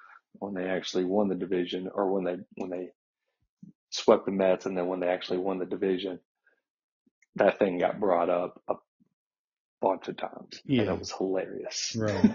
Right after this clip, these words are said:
Speaker 1: <laughs>
Speaker 2: Right.
Speaker 1: So, yeah.
Speaker 2: So I'm a,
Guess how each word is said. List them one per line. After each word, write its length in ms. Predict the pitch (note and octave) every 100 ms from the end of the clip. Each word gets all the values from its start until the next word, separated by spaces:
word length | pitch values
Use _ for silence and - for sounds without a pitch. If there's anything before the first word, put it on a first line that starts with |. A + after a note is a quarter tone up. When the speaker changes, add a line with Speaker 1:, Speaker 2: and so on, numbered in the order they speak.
| -
Speaker 1:
<laughs> 320 | G#3+ - -
Speaker 2:
Right. 440 | A#2 G2+ C3+ A2 G2+ _ - - -
Speaker 1:
So, 180 | G2+ G2
yeah. 320 | G#2 A#2 -
Speaker 2:
So 340 | - C#3+ B2+ -
I'm 220 | C#3+
a, 60 | F#3+